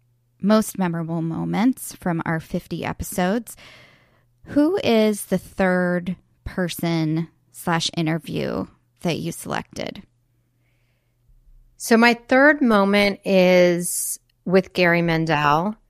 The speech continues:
Speaker 2: And I should set up the backstory of how this interview began, because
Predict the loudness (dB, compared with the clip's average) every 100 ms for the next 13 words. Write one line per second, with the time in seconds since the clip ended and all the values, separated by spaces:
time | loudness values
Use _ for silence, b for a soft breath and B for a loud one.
0 | _ _ _ _ 0 2 4 2 0 -2
1 | -4 0 4 4 6 4 4 0 -4 0
2 | 0 0 -2 -8 -4 -2 -2 -4 -4 -4
3 | -4 -4 -4 -4 -2 -4 -4 -4 -2 -2
4 | -2 -2 -4 -4 -2 -2 -2 -6